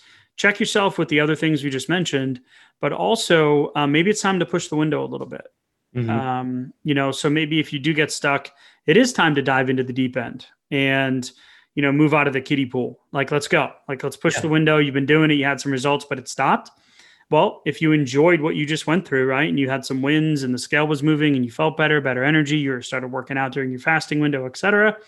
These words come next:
Speaker 1: then it's time to kind of pivot in a, or, um, maybe not see the benefit or stall. Um, but I, I like, I like this list, and it's not exhaustive. So if there's more that you guys are hearing out there, please let us know. Um,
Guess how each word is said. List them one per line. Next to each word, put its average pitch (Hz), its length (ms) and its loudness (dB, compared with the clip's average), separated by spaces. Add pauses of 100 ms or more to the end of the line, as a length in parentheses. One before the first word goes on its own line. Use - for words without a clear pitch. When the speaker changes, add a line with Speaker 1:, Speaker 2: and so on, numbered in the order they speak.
(500)
Speaker 1:
then 156 140 2
it's 151 140 -2
time 160 240 2
to 147 360 0
kind 143 220 0
of 127 100 -6
pivot 147 440 4
in 135 140 -4
a, 135 160 -4 (140)
or, 127 420 -4
um, 131 320 -8
maybe 143 220 0
not 139 180 -4
see 151 120 -6
the 135 60 -4
benefit 131 540 -4
or 127 160 -8
stall. 135 640 0 (240)
Um, 127 240 -4
but 147 160 -4
I, 165 120 4
I 180 160 0
like, 180 420 0
I 156 60 2
like 165 260 2
this 147 260 -4
list, 143 460 -4
and 139 80 -6
it's 131 140 -8
not 220 140 4
exhaustive. 156 600 -2
So 147 160 -4
if 127 80 -8
there's 131 180 -6
more 147 140 -2
that 143 60 -2
you 139 80 -4
guys 139 260 0
are 127 60 -8
hearing 143 260 2
out 135 160 0
there, 139 160 0
please 139 340 -2
let 131 120 -2
us - 180 -6
know. 151 260 2 (400)
Um, 127 460 -4